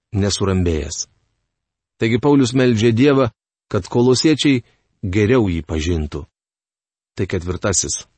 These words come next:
apaštalo prašymas. „Kad visokeriopai sustiprinti jo šlovės galia, pilni ištvermės ir kantrybės su džiaugsmu.“ Kolosiečiams laiško pirmo skyriaus vienuolikta eilutė.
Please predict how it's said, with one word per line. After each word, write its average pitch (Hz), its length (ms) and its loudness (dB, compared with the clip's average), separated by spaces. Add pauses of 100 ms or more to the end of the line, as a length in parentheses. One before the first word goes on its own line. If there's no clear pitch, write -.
(120)
apaštalo 85 520 -8
prašymas. 80 640 -8 (1800)
„Kad 123 160 0
visokeriopai 143 840 2 (400)
sustiprinti 143 960 0
jo 120 140 4
šlovės 107 580 0
galia, 104 400 0 (920)
pilni 160 480 4 (200)
ištvermės 131 800 0
ir 120 140 2
kantrybės 131 840 0
su - 180 -2
džiaugsmu.“ 113 680 0 (680)
Kolosiečiams 90 640 -4
laiško 87 400 -6
pirmo 87 360 -4
skyriaus 101 460 -4
vienuolikta 87 580 -4
eilutė. 78 500 -6